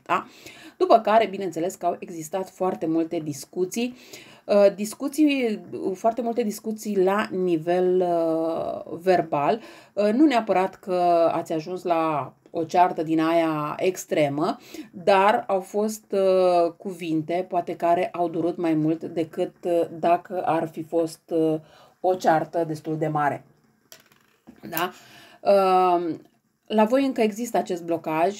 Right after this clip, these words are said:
acest blocaj care nu se știe dacă se termină sau nu se termină, dar în mare parte, da, se termină.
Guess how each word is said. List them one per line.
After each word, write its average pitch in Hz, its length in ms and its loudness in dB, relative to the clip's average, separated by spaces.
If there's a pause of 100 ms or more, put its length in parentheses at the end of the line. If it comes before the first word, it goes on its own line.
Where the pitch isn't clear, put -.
acest 180 300 -6
blocaj 190 380 -2
care 165 920 2 (300)
nu 233 160 -4
se 220 120 -4
știe 170 640 0
dacă 165 220 0
se 165 120 -6
termină 175 360 -2
sau 160 160 -2
nu 170 80 -2
se 165 140 -4
termină, 156 440 -2
dar 170 420 0
în 156 240 -6 (440)
mare 180 260 0
parte, 170 360 0
da, 160 180 0
se 160 140 -4
termină. 156 540 -2